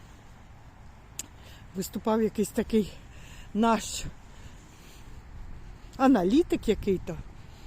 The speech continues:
з військової справи. І так, знаєте, дуже так ретельно розповідав, як треба воювати, які всі, не хочу сказати, казати цього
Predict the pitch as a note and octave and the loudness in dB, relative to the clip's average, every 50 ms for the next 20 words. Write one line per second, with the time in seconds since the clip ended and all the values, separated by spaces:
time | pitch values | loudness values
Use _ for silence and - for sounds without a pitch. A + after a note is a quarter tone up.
0 | - - - G3 F3 - B3+ D#4+ D#4+ - - - - - C4+ E4+ F4+ D#4 C#4 C4 | -16 -12 -8 -8 -2 6 8 10 10 8 6 0 6 8 10 10 10 10 8 4
1 | C4 - - - - B3 B3 C#4 D4+ D4+ C#4 G#3+ F3+ E3+ D3+ - - - - - | 4 2 -2 -4 0 4 6 6 6 6 4 2 0 -4 -6 -10 -16 -18 -16 -16
2 | - - - - F3+ - A#3 A#3 F3+ G3+ A#3 B3+ B3+ B3+ A#3 G#3 - - G3+ F#3+ | -16 -14 -12 -8 0 2 4 4 4 4 4 6 6 6 4 4 4 2 2 2
3 | F#3 G3 - - - - - - - - - - F3+ A3 C4 C#4 G3+ G#3 A3+ G#3+ | 0 -4 -10 -14 -16 -16 -16 -16 -16 -14 -10 -2 2 4 4 6 6 4 4 4
4 | - - A3 G#3+ - - G#3+ G#3+ G#3 - - C#4 F4 F#4 F#4 E4+ D4 B3+ A#3+ A#3 | 4 4 4 4 4 2 2 2 2 6 8 8 10 10 10 8 8 6 6 4
5 | G#3 A3 - - - A#3 A3 G#3 A3 G3 F#3 A#3 B3+ C4 C4+ C4 A3 - - - | 4 2 -2 -2 0 2 2 4 4 6 8 8 8 10 8 6 4 2 -4 -18
6 | - - - - - - - - - F#3 A3+ A#3 A3 - - - A#3 A#3+ C4 A#3+ | -16 -16 -16 -16 -16 -16 -14 -4 4 6 6 6 6 2 0 2 6 8 8 8
7 | A3 F3 G3+ G3 F3 F3 - - - - - - - - - - F#3 G3 G#3 G3+ | 8 6 4 2 2 0 -6 -12 -14 -16 -16 -16 -16 -14 -8 -2 2 4 4 4
8 | G3 F#3 E3 F3+ B3 D4+ F4 F4 F4 E4 D4 C4+ B3 A3 - - A3 G#3 F#3+ F#3 | 4 2 4 6 10 10 10 10 10 10 8 8 6 2 0 2 2 2 2 2
9 | - - - - - - - - - - - G3 G#3 G3+ - - B3 D4 B3+ - | -2 -4 -6 -6 -8 -10 -10 -10 -8 -4 2 4 4 4 4 6 6 6 6 6
10 | - - - A#3+ B3 B3 A#3 G3 E3 - - - - - - - - - - - | 0 0 4 6 8 8 8 6 4 -2 -8 -10 -10 -10 -10 -10 -10 -10 -12 -12
11 | - - - - - - - - - - - - - - - - - - - - | -12 -12 -12 -12 -12 -10 -10 -10 -10 -10 -10 -12 -12 -12 -12 -12 -12 -12 -12 -14
12 | - - - - - - - - - - A#3 A3 - A3 - - - - - G#3+ | -14 -14 -14 -14 -14 -14 -14 -10 -2 0 2 4 2 2 0 0 -8 -4 -2 -2
13 | G3+ G#3 G#3 A3 - - - - A3+ G3+ G#3+ G3+ F#3+ - F#3+ - - A3 G#3 G#3+ | 0 2 0 0 -2 -4 -2 -2 0 2 2 0 0 -2 -8 -4 0 0 2 2
14 | G3+ F#3 | 2 0